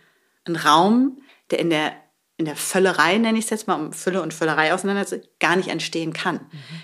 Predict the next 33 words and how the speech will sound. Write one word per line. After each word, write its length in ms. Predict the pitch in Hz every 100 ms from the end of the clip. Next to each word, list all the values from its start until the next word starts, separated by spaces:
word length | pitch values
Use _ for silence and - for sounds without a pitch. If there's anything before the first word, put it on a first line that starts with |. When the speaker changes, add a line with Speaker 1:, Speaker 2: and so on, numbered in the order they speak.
| -
Speaker 1:
Der 80 | 170
nicht 100 | 165
entstehen 400 | 170 - 214 208
kann, 180 | 196 165
wenn 80 | 151
die 60 |
ganze 240 | 147 143 147
Zeit 200 | - -
Netflix 420 | 170 - 185 -
läuft, 540 | 190 190 190 190 -
wenn 120 | 165 160
es 120 | -
mir 100 | 170
die 100 | 165
ganze 260 | 160 156 160
Zeit 280 | - 135 143
warm 300 | 139 185 202
ist. 320 | 240 - - - - - - -
Also 160 | 160
auch 120 | 151
dieses 280 | 156 165 151
Gefühl 280 | - - 180
von, 200 | 165 156
ich 140 | - -
kann 180 | 160
auch 100 | 151 165
mal 240 | 156 151
fünf 220 | - 170 165
Minuten 240 | 165 160
in 100 | 147
der 80 | 143
Kälte 320 | - 175 180
sein 400 | 185 190 226 262